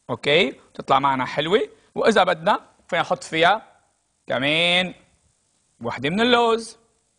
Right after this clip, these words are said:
يعني فينا نعملها بهالطريقه حلوه. وفينا نعملها مثلا ناخذ هالعجينه هيك ونجي، نجي نعملها مبرومه، ونجي نكبس عليها ونعملها كأنها بسكتس. وفينا كمان نمدها ونقطعها مثل ما بدكم، ما عنا اي مشكله.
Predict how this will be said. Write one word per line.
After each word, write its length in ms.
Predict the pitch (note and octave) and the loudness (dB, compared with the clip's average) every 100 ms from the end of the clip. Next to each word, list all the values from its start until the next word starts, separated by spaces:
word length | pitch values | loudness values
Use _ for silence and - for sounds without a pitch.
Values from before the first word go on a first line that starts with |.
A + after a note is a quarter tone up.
| - | -2
يعني 380 | C3+ C3 D3+ G#3+ _ _ | 0 0 -4 -8 _ _
فينا 120 | F3 E3 | 0 2
نعملها 320 | D#3 E3+ D#3+ | 2 4 4
بهالطريقه 500 | D#3+ E3+ E3 E3 D3+ | 2 2 0 2 0
حلوه. 360 | D#3+ D3 D3+ - _ - | -2 -6 -6 -10 _ -6
وفينا 440 | C#3 D4+ E4 D4+ | -2 2 2 4
نعملها 380 | C4 A3 G#3+ G3+ - | 2 4 2 0 -6
مثلا 320 | E3 E3+ D#3 D#3 - | 0 0 0 -8 -10
ناخذ 300 | C3+ D3 D#3+ | -4 0 4
هالعجينه 460 | E3 D#3+ F3+ F3+ | 4 2 0 0
هيك 240 | F3 F3+ - - _ C3 | 2 0 -2 -18 _ -4
ونجي، 460 | F#3+ D#3 F#3+ - _ _ _ _ _ _ D3 | 0 2 0 -2 _ _ _ _ _ _ -4
نجي 180 | C#3 D3+ | -2 2
نعملها 340 | C#3+ E3 D3 | 2 4 2
مبرومه، 520 | F#3 G3 G3 G3 B3+ - - | 0 0 0 2 0 -4 -8
ونجي 280 | G#3+ E3+ | -4 -2
نكبس 360 | F#3 F3 E3+ F#3 | -2 0 0 2
عليها 420 | D3 D#3 F#3+ A3+ E3+ | 2 2 2 0 -6
ونعملها 640 | E3 E3+ D#3 F3 G#3 E3+ | -2 -2 -2 0 2 2
كأنها 720 | - D#3+ F#3 G#3 G#3 G#3+ G#3+ D#3+ | 0 -6 -4 -6 0 0 0 -4
بسكتس. 580 | D3+ G3 - E3 - D3 | -6 -6 -2 -2 -2 -10
وفينا 280 | - G#3+ | -4 -2
كمان 280 | G3+ G3 G#3+ | 0 0 -2
نمدها 480 | G#3+ F#3+ A3+ F#3+ A3+ | -4 2 2 4 0
ونقطعها 680 | G#3+ G#3+ G3 - F#3+ E3+ D#3 | 0 -4 -6 0 0 2 0
مثل 360 | G3+ G#3 G3+ | -6 -4 -2
ما 120 | F3+ | 0
بدكم، 380 | F#3 A3 - F#3 | -2 -2 -4 0
ما 60 | F3+ | 0
عنا 280 | F3 G3 F#3 | 0 0 -2
اي 480 | F3 F#3+ F#3 F#3 F#3 - - | -2 0 2 2 -2 -16 -6
مشكله. 280 | D3+ - | -6 -6